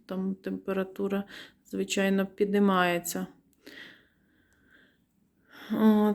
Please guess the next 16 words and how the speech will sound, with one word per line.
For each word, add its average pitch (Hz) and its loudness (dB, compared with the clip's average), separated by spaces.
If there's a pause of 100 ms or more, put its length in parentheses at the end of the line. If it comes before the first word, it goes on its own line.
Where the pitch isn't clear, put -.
тому 214 2
що 208 2
поливаю, 202 6
як 202 2
і 202 0
всіх, 262 4 (260)
і 202 -2
освітлення 226 2
також, 220 0
як 202 0
у 202 -2
всіх, 202 -2
але 202 0 (320)
чомусь 202 -4
саме 190 -2
він 196 -2